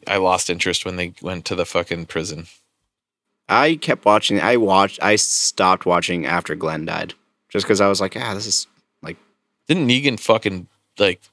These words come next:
Speaker 2: bash his brain in? Oh, yeah.
Speaker 1: knock his eyes out?
Speaker 2: Yeah, him and Abraham.
Speaker 1: Yeah. Okay. I, I knew that.
Speaker 2: I think that was his name, Abraham.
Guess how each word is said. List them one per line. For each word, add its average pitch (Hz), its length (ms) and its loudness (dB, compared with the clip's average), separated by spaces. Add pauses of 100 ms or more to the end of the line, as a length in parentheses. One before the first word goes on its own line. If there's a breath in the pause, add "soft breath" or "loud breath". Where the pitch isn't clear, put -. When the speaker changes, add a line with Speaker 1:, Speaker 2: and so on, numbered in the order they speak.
(260)
Speaker 2:
bash 82 260 -4
his 85 100 -8
brain 87 240 -2
in? 90 160 -2
Oh, 90 140 2
yeah. 76 200 -2 (380)
Speaker 1:
knock 104 380 -2
his 95 120 -2
eyes 95 240 0
out? 107 340 0
Speaker 2:
Yeah, 101 200 4
him 95 160 0
and 90 100 0
Abraham. 87 440 -2 (720)
Speaker 1:
Yeah. 90 340 0 (320)
Okay. 101 380 -2 (540)
I, 110 220 -2
I 110 100 0
knew 120 240 -2
that. 90 220 0 (460)
Speaker 2:
I - 40 -14
think - 180 0
that 62 120 0
was - 120 -4
his - 120 -10
name, 82 260 -8
Abraham. 85 480 -6